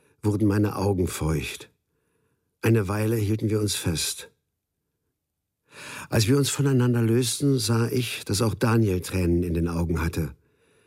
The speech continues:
Wir standen immer noch auf der Türschwelle, dann gab er mir zu verstehen, dass ich in sein Büro gehen sollte. „Martin“, sagte ich, und dass es mir leicht fiel, ihn so zu nennen,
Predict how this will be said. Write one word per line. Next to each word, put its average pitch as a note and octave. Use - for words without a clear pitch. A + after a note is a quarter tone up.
Wir A2
standen B2
immer C3
noch G#2+
auf F#2
der F#2
Türschwelle, A2
dann G#2+
gab G#2+
er A2+
mir G#2
zu G2
verstehen, G#2+
dass G2+
ich G#2+
in G#2+
sein G2+
Büro G2
gehen E2
sollte. D#2
„Martin“, A#2
sagte G#2
ich, -
und F#2
dass G2
es F2+
mir F#2
leicht A2
fiel, F#2
ihn F#2
so F#2+
zu F2+
nennen, G2+